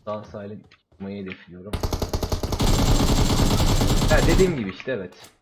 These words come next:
Klasik ya bu. Pusma olayını anlamıyorum ben ya. Şu oyunu bu kadar pusarak neden oynuyorlar anlamış değilim. Yani ölseydim burada çok üzülürdüm yani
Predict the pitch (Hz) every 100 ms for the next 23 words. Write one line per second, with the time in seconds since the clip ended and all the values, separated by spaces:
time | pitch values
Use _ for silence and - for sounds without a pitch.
0 | _ 139 135 151 - 101 90 110 135 139
1 | - - _ _ _ _ _ _ _ _
2 | _ _ _ _ _ _ _ _ _ _
3 | - - 151 156 143 143 143 135 147 139
4 | 101 92 90 90 92 139 139 143 135 143
5 | 131 127 - 139 131 135 - - _ _
6 | _ _ - 101 110 123 131 107 98 98
7 | 107 101 98 101 98 - 101 90 - _
8 | _ _ _ _ _ _ _ _ _ _
9 | _ _ _ _ _ _ _ _ _ _
10 | 101 104 113 - 143 135 113 120 123 131
11 | 120 110 117 107 95 90 90